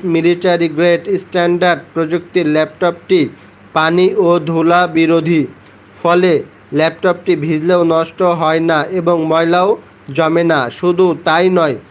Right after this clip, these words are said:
অতিরিক্ত ঘাম বা ঠান্ডা আবহাওয়াতেও স্বাচ্ছন্দ্যে কাজ করে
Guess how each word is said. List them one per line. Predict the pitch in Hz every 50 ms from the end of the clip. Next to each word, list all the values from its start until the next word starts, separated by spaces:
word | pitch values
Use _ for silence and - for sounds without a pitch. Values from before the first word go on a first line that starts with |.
| - - - - -
অতিরিক্ত | 160 165 165 165 190 180 185 170 180 - 196 185 175
ঘাম | 151 156 151 135 151 151 156 160 170 175 185 190 196 170
বা | 156 165 170 170 156 139 139 139
ঠান্ডা | - - - 135 147 160 165 175 175 180 185 175 147 120 - - - - - - - -
আবহাওয়াতেও | 143 147 160 160 160 165 180 185 180 180 180 185 190 180 156 127 - - - - - - - - - - - - - - - - -
স্বাচ্ছন্দ্যে | - - 180 175 170 170 - 190 180 180 180 175 190 190
কাজ | 185 175 165 165 165 -
করে | - 180 180 175 175 185 202 220